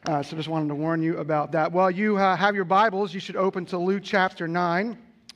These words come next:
I'm gonna read God's word for us this morning as we get the morning going. Luke chapter nine, starting in verse eighteen, it says this. "Now it happened that as he was praying alone,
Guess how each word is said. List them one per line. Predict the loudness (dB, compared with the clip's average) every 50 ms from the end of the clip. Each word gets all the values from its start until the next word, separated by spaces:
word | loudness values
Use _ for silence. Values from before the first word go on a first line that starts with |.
| _ _ _ _ _ _ _ _ _ -2
I'm | 0
gonna | 0 0 2
read | 0 0 0 0 0 2
God's | 4 4 4 4 2 0
word | -2 -2 -2 -2 -2 -2
for | -2 -2 0
us | 0 0 0
this | -4 -10 -12 -10 -10 -8 -6
morning | -4 -2 0 0 0 0 -2 -2 -4
as | -6 -4 -6 -6 -4
we | -6 -6
get | -2 0 0 0 -2 -4 -16 -20 -20 -20 _ _ _ -20 _ _ _ _ -10
the | -6
morning | -4 -2 -2 -2 -2 -2 -4 -6 -10 -12 -10
going. | -4 -2 -2 0 -2 -2 -4 -4 -4
Luke | -2 -4 -4 -2
chapter | 0 0 0 0 0 -2 -6 -4
nine, | -4 -2 -2 -2 -4 -4 -6 -10 -14 -18 -20 -20 _ _ _ _
starting | -8 -2 0 0 2 2 0
in | -2 -2
verse | -2 -4 -4 -4 -6
eighteen, | -6 -8 -6 -6 -4 -4 -4
it | -4 -4
says | -4 -4 -4 -4 -4
this. | -4 -4 -4 -4 -8 -12 -20 -20 -20 _ _ _ _ _ _ _ _ _ _ _ _ _ _ _ _ _ _ -20 -20 _ _ _ _ _ _ _ _ _ _ _ _ _ _ _ -2
"Now | 0 2 2 4
it | 2
happened | 2 4 4 4 4 2 0 -2 -2 -4 -6 -10 -16 -20 -20 _ _ _ -10
that | -6 -2 0
as | 2 2 0 0
he | -4 -4
was | -4 -4 -6 -10
praying | -16 -12 -6 -2 0 0 0 0 -2 -4 -6
alone, | -8 -8 -4 -4 -2 -2 -4 -6 -12 -14